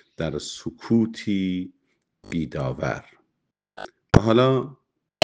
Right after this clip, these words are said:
تو این قسمت یک گام دیگه برمی‌داریم،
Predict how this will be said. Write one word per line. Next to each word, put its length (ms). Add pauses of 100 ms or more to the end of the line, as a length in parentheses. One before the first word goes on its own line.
(160)
تو 120
این 140
قسمت 720 (680)
یک 220
گام 340
دیگه 260
برمی‌داریم، 760